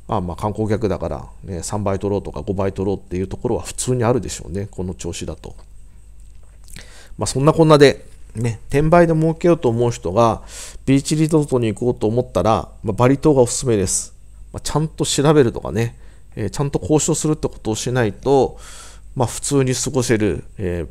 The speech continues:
二倍、あるいは五倍、えー、お金が取られるというのでね、まあ、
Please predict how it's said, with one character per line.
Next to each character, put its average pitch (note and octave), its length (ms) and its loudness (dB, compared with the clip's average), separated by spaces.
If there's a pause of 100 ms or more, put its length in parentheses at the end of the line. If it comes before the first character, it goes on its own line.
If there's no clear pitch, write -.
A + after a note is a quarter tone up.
(120)
二 A2+ 200 0
倍、 G2+ 480 4
あ - 80 -2
る C#3 60 6
い - 20 6
は A#2 80 4
五 G2+ 160 4
倍、 G#2 440 4 (100)
え E2 360 -4
ー、 D#2+ 40 -6
お F#2+ 60 -6
金 G#2+ 200 -2
が F#2+ 100 -4
取 G#2 180 -2
ら A2 80 4
れ G#2+ 100 4
る C#2+ 100 -6
と - 140 -12 (360)
い A#2+ 80 -2
う G#2+ 60 -2
の D#2+ 120 -6
で - 120 -8
ね、 G#2+ 260 -4 (500)
ま G2+ 300 -4
あ、 - 0 -